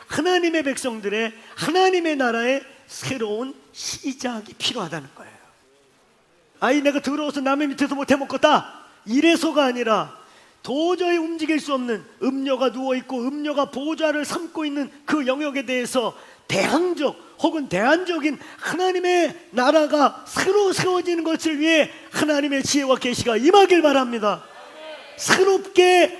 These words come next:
하나님의 일들이 태어나게 되길 바랍니다. 그런 의미에서 이런 대한 공동체들이 일어나고 대한 학교들이 만들어지고 그런 의미에서 <clears throat> 새로운 차원의 비즈니스들을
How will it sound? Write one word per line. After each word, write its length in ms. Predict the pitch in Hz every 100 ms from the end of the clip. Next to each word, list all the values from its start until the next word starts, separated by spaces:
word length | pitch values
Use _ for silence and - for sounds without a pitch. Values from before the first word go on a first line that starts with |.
| -
하나님의 680 | - 320 370 349 349 339 339
일들이 580 | 330 320 330 285 - -
태어나게 440 | 370 359 339 320
되길 240 | 302 294
바랍니다. 720 | 294 294 277 262 226 202 170 - - - - - - - -
그런 300 | - 240 247
의미에서 680 | 240 254 226 233 226 190 -
이런 320 | 202 226 214 170 - -
대한 320 | 220 269 285
공동체들이 680 | 269 269 262 254 240 240 233
일어나고 680 | 233 220 208 220 240 226 - - -
대한 360 | - 180 285 302
학교들이 580 | - - 320 254 277 247
만들어지고 840 | 214 262 254 247 202 233 254 233 - - -
그런 320 | - 277 311
의미에서 420 | 269 269 - 262 - -
<clears throat> 140 | - _
새로운 480 | - 339 349 330
차원의 360 | 320 - 294 285
비즈니스들을 800 | 247 285 269 - 226 247 262